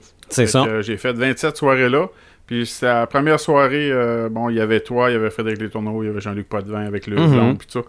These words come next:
Speaker 2: Puis il y a eu comme un engouement là-dessus.
Speaker 1: Ben oui, ben oui. Ça, on va avoir l'occasion d'en reparler. Mais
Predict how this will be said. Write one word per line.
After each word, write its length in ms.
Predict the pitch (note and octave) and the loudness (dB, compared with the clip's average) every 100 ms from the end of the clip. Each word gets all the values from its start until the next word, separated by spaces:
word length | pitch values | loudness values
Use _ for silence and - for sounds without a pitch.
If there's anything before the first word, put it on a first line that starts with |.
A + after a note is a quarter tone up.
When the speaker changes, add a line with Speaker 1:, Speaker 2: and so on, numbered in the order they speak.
| - - - - - _ _ | -14 -20 -20 -20 -20 _ _
Speaker 2:
Puis 120 | - | -4
il 40 | C#3+ | 2
y 60 | |
a 20 | |
eu 140 | C#3 - | 2 2
comme 200 | D#3+ D3 | 2 2
un 120 | C#3+ | 4
engouement 400 | D3 C#3 C#3 C#3 | 2 2 0 2
là-dessus. 320 | C3+ - C#3 - _ A2 | 0 0 -8 -8 _ -2
Speaker 1:
Ben 180 | C3+ | 2
oui, 220 | C#3+ F#2+ - | 2 0 -4
ben 220 | G2+ B2 | 0 2
oui. 180 | B2 E2+ | 2 0
Ça, 180 | - - | -2 2
on 80 | D#3 | 4
va 120 | B2 | 4
avoir 140 | A#2+ B2+ | 4 4
l'occasion 440 | A#2 A#2+ A2 C#3+ | 4 4 4 4
d'en 100 | A#2+ | 2
reparler. 400 | F#2 A2+ G2 D#3 | 2 -2 2 4
Mais 140 | E3 | 4